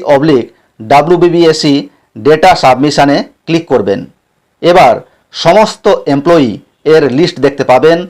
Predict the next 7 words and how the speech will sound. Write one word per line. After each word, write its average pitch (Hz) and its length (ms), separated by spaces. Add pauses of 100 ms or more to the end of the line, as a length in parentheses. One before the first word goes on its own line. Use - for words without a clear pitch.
(300)
এবং 135 140 (120)
তাদের 151 260 (500)
ভেরিফিকেশন 160 600 (120)
স্ট্যাটাস 165 400 (640)
ও 139 100 (240)
এসএসসি 170 420 (320)
অবলিক 139 300